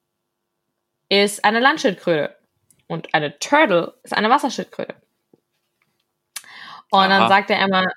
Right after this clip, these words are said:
Speaker 1: dann, dann, das ist auch ein sehr verstörender Song, ich zeig dir den mal. Und dann kommt nur, "No, it's a tortoise."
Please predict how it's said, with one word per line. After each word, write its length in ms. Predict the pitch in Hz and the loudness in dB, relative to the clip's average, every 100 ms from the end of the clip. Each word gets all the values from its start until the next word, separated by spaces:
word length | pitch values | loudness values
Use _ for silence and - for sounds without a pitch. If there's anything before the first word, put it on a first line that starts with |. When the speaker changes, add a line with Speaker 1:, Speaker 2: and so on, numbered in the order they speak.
| - | -4
Speaker 1:
dann, 220 | 180 175 | -4 0
dann, 140 | 185 175 | 0 0
das 180 | 190 | -4
ist 140 | 202 190 | -4 -4
auch 120 | 190 | 0
ein 160 | 202 190 | 0 0
sehr 160 | 196 | 0
verstörender 540 | 208 196 - 185 185 170 | -2 -6 -2 -2 -2 -6
Song, 180 | 180 170 | -6 -8
ich 120 | 170 | -8
zeig 200 | 180 170 | -12 -10
dir 100 | 160 | -10
den 120 | 160 | -8
mal. 200 | 156 165 175 _ _ | -8 -10 -12 _ _
Und 80 | - | -10
dann 80 | 170 | -6
kommt 120 | 190 185 | -6 -6
nur, 160 | 190 | -6
"No, 560 | 240 311 - - 330 196 - _ _ - | -8 -4 2 4 2 0 -8 _ _ -8
it's 320 | 180 165 220 | -6 -6 -10
a 40 | 233 | -6
tortoise." 840 | - 440 - 508 269 185 - - | 0 2 4 2 2 0 -8 -18